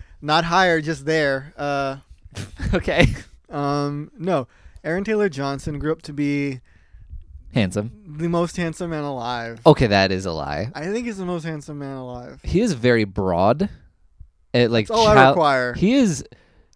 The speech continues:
Speaker 2: challengingly broad. It's like, uh, my eyes don't wanna track all the way across you. <laughs> It's so difficult. It's
Speaker 1: Uh-huh.
Speaker 2: such a strenuous journey.
Speaker 1: He just has these beautiful blue eyes.
Speaker 2: He's a beautiful man.
Speaker 1: They're haunting. Um,
Speaker 2: A, a sort of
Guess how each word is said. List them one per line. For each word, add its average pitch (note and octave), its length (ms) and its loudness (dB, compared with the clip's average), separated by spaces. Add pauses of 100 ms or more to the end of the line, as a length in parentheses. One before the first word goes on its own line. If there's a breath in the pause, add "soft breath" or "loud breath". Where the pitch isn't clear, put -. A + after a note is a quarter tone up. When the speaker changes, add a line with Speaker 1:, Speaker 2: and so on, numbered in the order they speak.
(120)
Speaker 2:
challengingly G2 880 0
broad. F2+ 480 -2
It's G2+ 180 -6
like, G#2 220 -2 (140)
uh, C2 160 -6
my A#2+ 240 0
eyes A2+ 260 2
don't G#2 180 0
wanna G2+ 160 0
track G2+ 420 0
all G#2 160 2
the A2 100 4
way G2 140 4
across A2 460 6
you. C3+ 200 4 (240)
<laughs> - 200 -8
It's D3 180 4
so C#3 280 8
difficult. B2 520 4
It's B2+ 120 0
Speaker 1:
Uh-huh. - 100 -2
Speaker 2:
such B2 100 4
a C3+ 80 6
strenuous A#2+ 520 2
journey. G#2 420 2 (440 soft breath)
Speaker 1:
He E3 100 -20
just F3 100 -18
has G3 200 -10
these F#3+ 160 -12
beautiful F3 480 -8
blue D#3 280 -6
eyes. E3 760 -10
Speaker 2:
He's G#2+ 140 -2
a G#2 60 0
beautiful E2+ 320 -6
man. F#2 180 -14 (100)
Speaker 1:
They're D#3 140 -8
haunting. C#3+ 760 -6 (400 soft breath)
Um, E3 560 -2
Speaker 2:
A, C3+ 200 2
a E3 100 4
sort A#3 520 0
of F#4 180 -2